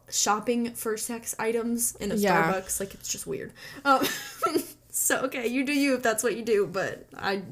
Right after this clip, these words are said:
Speaker 1: I don't, so. Okay, and then, also, like I said, we haven't recorded in, like, two weeks, so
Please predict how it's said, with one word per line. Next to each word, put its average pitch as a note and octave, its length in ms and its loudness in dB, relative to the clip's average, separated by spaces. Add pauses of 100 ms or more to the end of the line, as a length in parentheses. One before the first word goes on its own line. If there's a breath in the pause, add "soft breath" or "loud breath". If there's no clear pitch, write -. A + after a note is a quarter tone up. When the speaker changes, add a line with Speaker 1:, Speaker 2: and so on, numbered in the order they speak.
Speaker 1:
I E3+ 140 -8
don't, - 380 -6
so. - 320 -8 (1300 loud breath)
Okay, G#3+ 360 0 (460)
and A3 240 0
then, A3+ 340 0 (460 loud breath)
also, C#4+ 460 4
like D4 200 0
I A#4+ 60 6
said, F#4+ 180 4
we C#4 120 2
haven't F4 260 -2
recorded C#4 500 2
in, D4 140 -2
like, A#3+ 360 -2
two B3+ 180 0
weeks, G#3+ 560 -2
so A#3 680 2